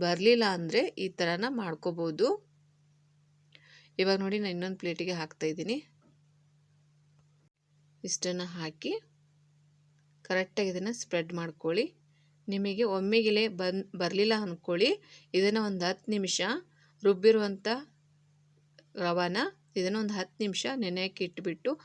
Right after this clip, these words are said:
ಆಮೇಲೆ ಮಾಡಿ ಬರುತ್ತೆ. ನೋಡಿ, ಕರೆಕ್ಟಾಗಿ ಇದು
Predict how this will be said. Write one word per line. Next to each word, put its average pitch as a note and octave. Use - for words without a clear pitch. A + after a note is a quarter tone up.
ಆಮೇಲೆ G3+
ಮಾಡಿ F3
ಬರುತ್ತೆ. A#3+
ನೋಡಿ, F3+
ಕರೆಕ್ಟಾಗಿ F#3
ಇದು G3